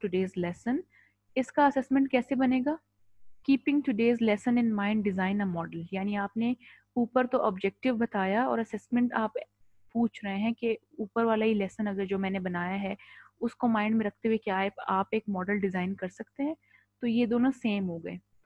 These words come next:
फिर नीचे दू-, दूसरा objective देखें, "Translate the sentences", और इसका assessment यानी इसका question कैसे बन गया, "Translate five sentences।" तो ये बहुत आसान होता है कि आप अगर एक बार ब्लूम्स टैक्सोनॉमी को आपने पढ़ लिया और आपने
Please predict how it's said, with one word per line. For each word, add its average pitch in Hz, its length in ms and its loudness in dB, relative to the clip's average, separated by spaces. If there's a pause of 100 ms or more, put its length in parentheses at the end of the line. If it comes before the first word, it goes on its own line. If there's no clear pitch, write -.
(180)
फिर 254 100 4
नीचे 247 340 4
दू-, 214 240 0
दूसरा 226 320 0
objective 233 400 -2
देखें, 233 420 0 (360)
"Translate 208 480 -2
the - 120 -8
sentences", 220 500 -2 (440)
और 226 100 2
इसका 247 360 0
assessment 240 460 0
यानी 233 200 2
इसका 240 240 -6
question 226 400 -2
कैसे 240 260 -2
बन 226 220 0
गया, 247 180 0 (360)
"Translate 208 360 0 (100)
five 180 260 -2
sentences।" 196 460 -14 (460)
तो 233 60 0
ये 233 200 2
बहुत 220 560 0 (100)
आसान 214 360 2
होता 233 240 0
है 226 120 0
कि - 140 -4 (100)
आप 208 220 0
अगर 208 280 -2 (360)
एक 226 160 6
बार 226 120 4
ब्लूम्स 214 340 0
टैक्सोनॉमी 202 420 0
को 220 100 0
आपने 214 220 0
पढ़ 208 240 0
लिया 220 380 2
और 208 120 0
आपने 202 320 -2